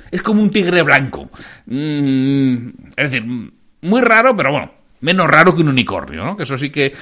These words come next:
no lo habremos visto. Algunas veces se da. Y claro, ¿eso qué significa? Pues que es que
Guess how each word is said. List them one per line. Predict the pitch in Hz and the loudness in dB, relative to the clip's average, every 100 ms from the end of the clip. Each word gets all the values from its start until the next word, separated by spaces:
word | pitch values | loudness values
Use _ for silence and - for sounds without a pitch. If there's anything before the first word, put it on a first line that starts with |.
| - | -8
no | - 139 | 0 2
lo | 135 | 2
habremos | 123 117 107 | 0 -2 -4
visto. | 120 190 | -2 0
Algunas | 247 277 262 | 0 2 2
veces | 262 269 - - | 2 -4 -6 -10
se | 117 | -6
da. | 110 - - - - - | -6 -6 -12 -20 -20 -14
Y | 104 | -4
claro, | 143 135 | -2 -2
¿eso | 165 | -4
qué | 160 | -8
significa? | 156 170 165 190 104 - - - 113 - | -8 -8 -6 -2 -4 -4 -18 -20 -20 -18
Pues | 78 | -18
que | - | -16
es | 76 | -14
que | - 110 | -10 -10